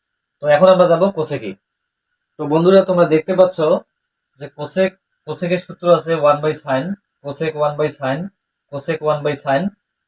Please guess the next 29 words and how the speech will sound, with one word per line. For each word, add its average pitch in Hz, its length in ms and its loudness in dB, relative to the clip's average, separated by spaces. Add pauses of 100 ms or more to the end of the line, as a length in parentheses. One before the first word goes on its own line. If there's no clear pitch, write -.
(100)
শুধু 156 220 -8
এখানে 175 200 0
আমাদের 170 240 2
ডিগ্রিগুলো 156 360 -2 (100)
বসাতে 127 280 0
হবে। 104 160 -8 (800)
তো - 60 -6 (120)
বন্ধুরা, 180 300 2 (760)
এই 143 100 -12 (100)
কোসেকের 196 420 -6
সূত্র 190 180 -12 (120)
যদি 180 140 -2
তোমরা 160 240 -6
বের 156 200 2
করো, 143 160 0 (180)
সেক্ষেত্রে 160 440 -6
তোমাদের 160 240 2 (100)
সাইনের 170 360 -4
সূত্রটা 147 400 -4 (240)
এটা 127 200 -6
মুখস্থ 147 240 -6 (100)
রাখতে - 240 -6
হবে। 104 160 -8 (680)
তো 190 60 -8 (160)
এখান 185 260 2
থেকে 185 220 2
দেখো, 147 220 0 (600)
এক 160 320 2
এখানে 180 180 -4